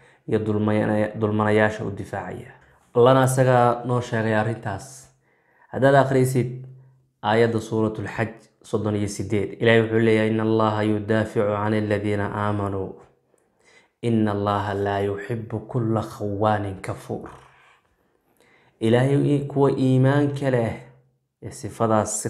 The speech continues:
rasmi ugu sifoobay waa difaacaya. Saanu kale Ilaahay ay ugu sahlaya oo difaaca. Ha, ay difaaca. Markay kuwa damceen inuu cuno,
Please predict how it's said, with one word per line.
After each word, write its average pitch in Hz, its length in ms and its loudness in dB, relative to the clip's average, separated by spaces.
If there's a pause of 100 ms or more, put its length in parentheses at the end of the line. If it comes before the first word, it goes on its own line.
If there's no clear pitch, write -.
(120)
rasmi 110 420 -2
ugu 107 360 -4 (220)
sifoobay 98 640 -6 (100)
waa 101 100 -4
difaacaya. 95 600 -6 (920)
Saanu 143 400 0
kale 120 200 4
Ilaahay 117 380 0
ay 123 160 4
ugu 113 180 -2
sahlaya 98 500 -6
oo 110 40 0
difaaca. 95 560 -6 (760)
Ha, 98 320 -8 (580)
ay 131 240 4
difaaca. 104 600 0 (580)
Markay 110 260 -4
kuwa 123 260 4
damceen 113 380 -2 (400)
inuu 147 180 2
cuno, 117 380 -2